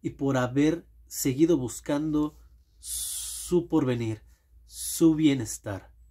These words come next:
De verdad estoy muy contento porque me parece que cuando las cosas funcionan,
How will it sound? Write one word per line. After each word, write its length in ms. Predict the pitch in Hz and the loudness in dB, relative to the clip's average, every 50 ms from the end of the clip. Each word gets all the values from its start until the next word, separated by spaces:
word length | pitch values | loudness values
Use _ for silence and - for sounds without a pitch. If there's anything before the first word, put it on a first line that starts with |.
| _ _ _ _ _ _ _ - _ _ _ _ _ _ - - - | _ _ _ _ _ _ _ -20 _ _ _ _ _ _ -20 -10 -4
De 140 | 131 135 127 | -2 2 2
verdad 260 | 127 123 127 143 147 | 4 4 4 4 2
estoy 600 | 151 147 - - 147 143 143 147 147 139 139 - - | 2 -2 -4 -4 -2 0 2 4 4 4 2 2 -2
muy 400 | 143 127 135 143 156 165 175 170 | -6 -6 -2 2 2 2 2 2
contento 680 | - 151 139 131 135 127 123 127 123 127 127 131 - _ _ _ _ _ | 0 -4 -4 -2 -4 -4 -4 -4 -4 -6 -6 -6 -8 _ _ _ _ _
porque 240 | - - - - - | -10 -10 -6 -4 -2
me 100 | 131 135 | -2 -2
parece 600 | 127 - 127 127 131 143 147 - - 160 147 147 - | -2 -2 -2 0 0 0 0 0 -2 -2 -2 -2 -2
que 420 | - 135 131 127 127 127 - - - | 0 0 2 2 0 -2 -4 -10 -6
cuando 260 | - 139 139 139 143 | -4 -2 0 2 2
las 180 | 139 139 135 - | 0 0 -2 -6
cosas 340 | - 147 143 - 160 - | -8 -8 -8 -6 -8 -8
funcionan, 760 | - - 131 139 139 135 - 185 175 170 151 135 127 131 135 | -8 -8 -8 -8 -6 -4 0 2 2 2 2 0 -2 -4 -6